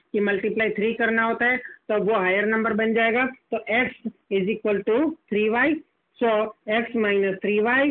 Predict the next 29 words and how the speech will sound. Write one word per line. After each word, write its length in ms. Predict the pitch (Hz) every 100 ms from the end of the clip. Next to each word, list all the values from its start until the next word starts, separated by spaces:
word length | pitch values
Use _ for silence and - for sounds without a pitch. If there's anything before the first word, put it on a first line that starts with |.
| 269 - -
equal 400 | 190 185 208 190 214
to 220 | 240 233 165
zero। 280 | 175 226 131 - _ -
यहाँ 180 | 185 196
पे 120 | 202
equation 340 | 185 208 202 208
number 300 | 208 208 196
टू 180 | 240
बन 220 | 240 247 254
गया। 400 | 254 269 277 - - - - 170
ये 200 | 202 269
दोनों 300 | 285 285 277
equation 560 | 254 269 254 254 233
को 420 | - 214 233 285 - -
आपको 300 | 202 202 220
solve 300 | 208 240 254
करना 320 | 262 254 262
है, 200 | 254 277 277 - _
Solve 240 | 247 233
करने 280 | 233 220 214
के 140 | 214
बाद 200 | 208 208
उसको 260 | 196 - 208
check 360 | 151 233 220 208
भी 100 | 269
कर 160 | 262
लेना 360 | 262 262 262 254
है 300 | 262 269 262 _ -
इसी, 280 | 185 254